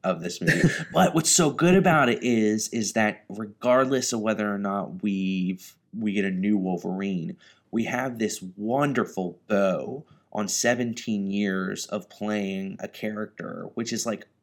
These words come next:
Speaker 1: unprecedented. You know, who can you think of has played a character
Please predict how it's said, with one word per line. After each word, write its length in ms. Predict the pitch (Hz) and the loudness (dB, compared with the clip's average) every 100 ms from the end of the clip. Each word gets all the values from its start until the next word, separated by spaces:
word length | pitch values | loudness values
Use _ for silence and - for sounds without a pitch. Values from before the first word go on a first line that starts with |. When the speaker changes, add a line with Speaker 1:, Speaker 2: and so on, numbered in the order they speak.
| _ | _
Speaker 1:
unprecedented. 1000 | 143 139 - 110 107 104 90 87 - - - _ _ _ _ | -2 -2 -2 -2 -2 -4 -6 -8 -12 -16 -18 _ _ _ _
You 80 | 104 | -2
know, 180 | 101 101 | 0 2
who 220 | 147 180 | 4 4
can 160 | 175 131 | 2 0
you 180 | 113 | 0
think 300 | 110 110 113 | 0 -2 0
of 260 | 95 90 87 | 2 2 0
has 160 | - 101 | -6 -10
played 600 | - 110 107 101 87 - | -4 0 2 2 -2 -6
a 60 | 98 | -10
character 760 | - 101 101 - - 76 76 | -6 -2 -2 -2 -6 -10 -10